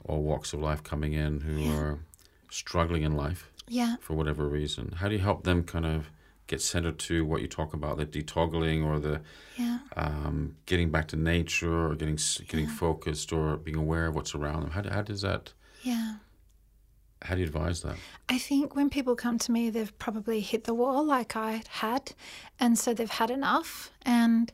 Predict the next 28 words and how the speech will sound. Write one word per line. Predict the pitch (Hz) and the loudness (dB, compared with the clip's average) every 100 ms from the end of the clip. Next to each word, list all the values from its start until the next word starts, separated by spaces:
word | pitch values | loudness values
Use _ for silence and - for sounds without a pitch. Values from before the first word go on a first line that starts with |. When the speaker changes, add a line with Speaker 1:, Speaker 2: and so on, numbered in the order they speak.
| - _ _ _ _ _ - | -8 _ _ _ _ _ -4
Speaker 2:
I | 226 220 | -2 -2
just | - - | -2 0
show | - 240 | 2 2
them | 233 233 | 4 4
another | 233 233 | 2 0
way. | 240 254 285 - - | -2 -2 -4 -6 -2
And | 262 247 | 4 6
I | 262 | 6
think | 262 277 277 - - 233 | 4 2 2 -2 -12 -2
what | 269 277 | 0 -2
helped | - 330 330 - | -4 -4 -4 2
me | 269 254 269 | 4 4 4
was | 247 | 2
just | - 247 - | -2 -4 2
understanding | 247 240 - 240 247 247 240 | 2 2 0 0 2 4 4
the | 233 247 | 2 4
lay | 233 233 | 4 4
of | 233 | 2
the | 240 | 2
land, | 247 247 302 311 262 240 - - | 2 2 4 4 4 2 0 2
that | 233 226 | 2 4
we're | 247 | 6
more | 240 233 233 | 8 8 6
than | 233 226 | 4 4
just | 233 - - - - | 2 -2 -6 -18 -6
a | 226 | -6
physical | - 240 220 240 240 233 | -2 0 0 2 2 2
being. | 254 262 311 262 226 | 2 4 4 4 2